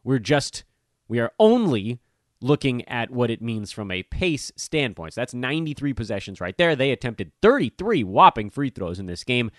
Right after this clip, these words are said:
So let's just call that sixteen and a half as well. Uh, and that puts us at one oh nine and a half. So that's another six and a half points. So these two teams combined to go about seventeen points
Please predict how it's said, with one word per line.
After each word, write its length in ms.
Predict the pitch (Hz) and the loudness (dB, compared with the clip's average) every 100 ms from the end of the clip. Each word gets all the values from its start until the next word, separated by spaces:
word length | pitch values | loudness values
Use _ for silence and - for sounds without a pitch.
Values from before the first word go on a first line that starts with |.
| _ _ | _ _
So 100 | - | -6
let's 120 | 117 - | -6 -6
just 160 | 110 | -8
call 160 | 113 110 | -4 -2
that 180 | 98 - | -2 -4
sixteen 440 | 110 - 117 101 | -10 -8 -8 -6
and 80 | 87 | -8
a 60 | |
half 260 | 82 98 - | -8 -8 -8
as 140 | 82 | -4
well. 280 | - 220 185 - _ _ - | 4 4 4 -2 _ _ -6
Uh, 280 | 113 113 - | -2 -2 -2
and 180 | 123 123 | -4 -4
that 140 | 120 | -2
puts 200 | 127 - | -4 -2
us 160 | 120 - | -6 -4
at 200 | 120 107 | -6 -6
one 400 | 113 123 131 131 123 | -6 -2 -2 -2 -4
oh 480 | 120 120 117 113 110 | -2 0 0 0 -2
nine 1120 | 110 113 117 127 135 127 131 131 131 135 131 - | -4 -6 -6 -4 -4 -2 -2 -2 -4 -4 -6 -8
and 260 | 127 113 107 | -8 -6 -6
a 80 | |
half. 800 | 98 - 214 139 90 160 - - _ _ _ _ _ _ _ | -6 -2 0 0 -2 -6 -8 -20 _ _ _ _ _ _ _
So 100 | - | -14
that's 240 | 113 135 135 | -6 -4 -2
another 380 | 135 202 208 101 | 2 2 2 -2
six 360 | - 139 - | -4 -4 -4
and 80 | 120 | -6
a 60 | 104 | -4
half 220 | 95 - | -6 -10
points. 400 | 107 76 - - _ _ _ | -12 -12 -16 -20 _ _ _
So 280 | - 180 | 2 4
these 300 | 156 226 311 | 4 2 0
two 160 | - 240 | 0 -4
teams 400 | - 208 214 180 | -4 -4 -4 -4
combined 680 | - 143 139 175 196 175 147 | -6 -4 0 0 0 -2 -4
to 80 | 147 | -4
go 200 | 143 139 | 0 0
about 280 | 131 117 - | 0 -2 -4
seventeen 880 | - 202 196 214 180 - 185 175 151 | -2 0 2 -2 -4 -6 -4 -4 -6
points 420 | - 160 151 | -2 -2 -2